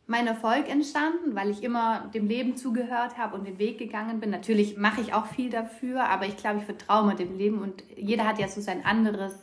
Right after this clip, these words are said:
warum bin ich erfolgreich. Sitzt du auch manchmal wie ich dran und sagst so abends, ähm, für was du dankbar bist, äh, morgens, weißt, machst du auch so Achtsamkeit oder so Mindset oder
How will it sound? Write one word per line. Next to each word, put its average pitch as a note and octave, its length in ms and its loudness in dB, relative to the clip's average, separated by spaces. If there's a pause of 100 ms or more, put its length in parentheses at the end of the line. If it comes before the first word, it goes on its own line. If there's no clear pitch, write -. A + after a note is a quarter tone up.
(120)
warum G#3 380 6
bin F3+ 120 2
ich E3+ 120 -4
erfolgreich. E3+ 580 -8
Sitzt - 240 -4
du - 80 2
auch G#3+ 100 4
manchmal C4+ 340 2
wie F3 80 -2
ich - 200 -4
dran B3+ 320 -4
und G3 220 -4
sagst F#3 300 -4
so F#3 220 -4 (640)
abends, G#3 600 4
ähm, F#3+ 160 -2
für - 60 -10
was F#3 200 -6
du - 80 -18
dankbar A#3+ 420 4
bist, A3 440 0
äh, F#3+ 80 -2
morgens, A3 540 6
weißt, G#3+ 140 4
machst A3 140 4
du - 60 0
auch G3+ 100 4
so - 120 -6
Achtsamkeit D4 1040 4
oder F3+ 160 -2
so F3+ 140 -8
Mindset D4+ 800 2
oder A3+ 380 4